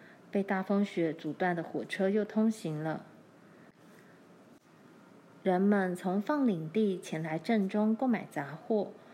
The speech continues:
顺便打听一下消息。罗耶和阿曼勒、怀德也从他们的放领地来了。阿曼勒驾着他自己的一对莫甘种小马，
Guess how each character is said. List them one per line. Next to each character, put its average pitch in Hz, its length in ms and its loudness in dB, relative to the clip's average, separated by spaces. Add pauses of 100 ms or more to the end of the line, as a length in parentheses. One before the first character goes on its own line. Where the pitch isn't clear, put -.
(220)
顺 339 240 0
便 320 220 2
打 165 220 -4
听 262 260 2
一 233 80 6
下 247 180 0
消 285 280 0
息。 180 480 -4 (1120)
罗 180 240 0
耶 220 340 2
和 220 300 -2
阿 226 100 0
曼 233 280 4
勒、 208 260 0 (460)
怀 226 160 2
德 240 320 2
也 254 160 0
从 202 200 0
他 262 160 -2
们 269 140 4
的 233 100 4
放 302 240 0
领 165 220 0
地 208 180 0
来 143 300 -4
了。 175 220 -6 (1160)
阿 208 140 2
曼 208 240 2
勒 196 200 0
驾 202 180 -2
着 175 140 -4
他 202 180 -2
自 240 180 -4
己 202 160 -4
的 160 200 -2
一 - 100 -4
对 185 240 -2
莫 185 240 -2
甘 196 240 -2
种 202 180 -4
小 151 240 -8
马， 196 280 -2